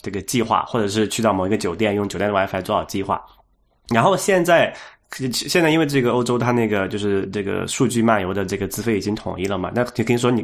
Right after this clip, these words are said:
根本不需要去提前再做好一个什么功课，然后你可以就走到那里再上网再查，都来，都还可以的。我不知道这个，这种信息的获取的成本的这，这，这个、这个转变哈，这个，这个大幅度的降低，会对我们这个旅游的模式有什么样的改变？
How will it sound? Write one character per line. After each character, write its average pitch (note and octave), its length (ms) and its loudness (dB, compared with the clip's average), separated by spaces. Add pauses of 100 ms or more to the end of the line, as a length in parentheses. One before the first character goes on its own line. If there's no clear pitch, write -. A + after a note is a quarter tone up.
(100)
根 C#3+ 120 4
本 A2+ 120 2
不 B2+ 80 -2
需 B2+ 160 0
要 B2+ 240 4 (280)
去 C#3 100 -2
提 B2+ 240 0
前 G#2+ 320 2
再 B2+ 180 4
做 A#2 200 2
好 G2+ 120 2
一 F#2+ 120 0
个 G#2+ 80 0
什 G2+ 100 -6
么 G2 140 -4 (200)
功 B2 220 2
课， A#2+ 260 2
然 F#2 60 -2
后 G#2+ 80 4
你 A2 80 4
可 A2+ 140 0
以 A2 100 2
就 A2+ 180 -2 (160)
走 G2 140 0
到 A2 100 4
那 B2 140 4
里 F2 180 -2
再 A2+ 160 0
上 G#2+ 240 2
网 E2 160 0
再 A2 140 2
查， F2 340 -4 (120)
都 A2+ 100 -4
来， F#2 180 -4
都 A#2 80 -6
还 F#2 140 -2
可 F#2+ 240 -4
以 G2+ 80 -2
的。 - 160 -10 (240)
我 - 60 -6
不 A2 60 2
知 B2 40 6
道 C3 60 4
这 D#3+ 140 2
个， A#2+ 200 4 (360)
这 D#3 100 -2
种 G2 240 2
信 C#3+ 260 4
息 C#3+ 280 4
的 C3+ 100 4
获 B2+ 240 4
取 G#2 160 -6
的 G2 80 -2
成 G2 260 -2
本 A#2 160 0
的 F2+ 440 -4 (100)
这， G#2 80 -6
这， G2 140 -4
这 F#2+ 160 -2
个、 F2+ 220 0
这 F#2+ 140 -4
个 F#2 200 -2
转 E2+ 280 -2
变 G2 160 0
哈， F2+ 120 -4
这 G2 100 -6
个， G2 100 -4
这 G#2+ 220 -10
个 G#2+ 80 -2
大 G#2+ 160 -2
幅 G#2 140 -6
度 G#2+ 80 2
的 G#2 80 2
降 G2+ 240 0
低， G2+ 160 -4 (200)
会 C3+ 120 0
对 A2+ 100 2
我 F#2+ 60 2
们 F#2+ 100 0
这 A2+ 80 2
个 G#2 80 2
旅 F2+ 100 -2
游 F2+ 80 0
的 F#2+ 80 -2
模 F2+ 200 0
式 A2 160 0
有 G2 80 2
什 F2+ 80 -4
么 F2+ 80 0
样 F2+ 60 0
的 F2+ 60 -4
改 - 200 -6
变？ - 180 -14